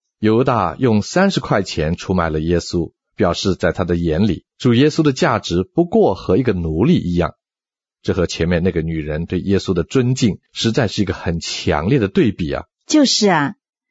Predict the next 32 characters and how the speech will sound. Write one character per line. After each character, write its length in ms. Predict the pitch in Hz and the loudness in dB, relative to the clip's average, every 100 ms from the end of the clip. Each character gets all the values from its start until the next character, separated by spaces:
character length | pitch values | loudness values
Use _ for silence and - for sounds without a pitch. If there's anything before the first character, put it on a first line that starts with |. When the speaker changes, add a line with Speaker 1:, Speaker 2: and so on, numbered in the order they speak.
| _ - | _ -8
Speaker 2:
前 260 | - 190 | 0 2
面 140 | 185 185 | 4 4
的 140 | 175 | 2
经 180 | 185 196 | 2 2
文 140 | 170 | 2
说 220 | 160 190 | 2 0
到， 340 | 185 175 160 156 _ _ | 2 2 2 -2 _ _
犹 200 | 196 180 | 0 2
太 140 | 202 | 2
人 300 | 208 170 170 | 2 2 2
因 120 | - 208 | 2 4
为 140 | 196 | 4
是 180 | 175 185 | 2 0
当 280 | 240 254 269 | 2 4 4
节 240 | 180 156 | 2 2
的 100 | 214 | 2
日 220 | 269 254 | 2 2
子， 320 | 175 165 - _ - | 2 -2 -4 _ -4
他 140 | 240 | 2
们 240 | 214 214 | 4 4
有 180 | 214 196 | 4 2
点 240 | 214 196 165 | 2 2 2
犹 220 | 151 165 | 2 2
豫， 360 | 262 240 180 _ _ | 2 2 2 _ _
不 100 | - | -6
敢 200 | 285 196 | -2 0
下 220 | 165 247 208 | 0 0 0
手 220 | 180 156 | 2 0
捉 220 | - 233 | 2 2
拿 140 | 220 | 4
耶 200 | 170 208 | 2 2
稣， 360 | 208 - 254 262 | 0 0 0 0